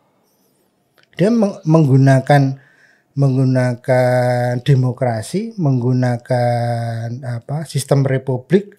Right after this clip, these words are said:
dalam pemerintahannya, mulai mengganti azan itu dengan bahasa Turki.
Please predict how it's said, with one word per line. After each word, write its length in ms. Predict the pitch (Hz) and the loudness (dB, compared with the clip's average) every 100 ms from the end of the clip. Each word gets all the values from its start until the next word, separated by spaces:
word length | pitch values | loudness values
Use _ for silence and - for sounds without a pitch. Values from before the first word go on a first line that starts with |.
| _ | _
dalam 300 | 127 117 117 | -6 -4 -4
pemerintahannya, 920 | 127 120 123 120 120 117 110 117 139 | -4 -2 -2 -2 -4 -4 -4 -4 -4
mulai 640 | 180 156 135 139 143 180 180 | 0 4 6 6 6 6 6
mengganti 800 | 165 147 143 139 127 131 170 160 | 6 4 4 4 4 2 2 2
azan 540 | 165 147 139 160 156 | 4 2 4 4 4
itu 200 | 151 147 | 2 2
dengan 320 | 190 147 135 135 | 2 2 2 2
bahasa 400 | 135 123 139 131 | 2 2 2 2
Turki. 480 | 139 120 - 135 | 2 0 -4 -12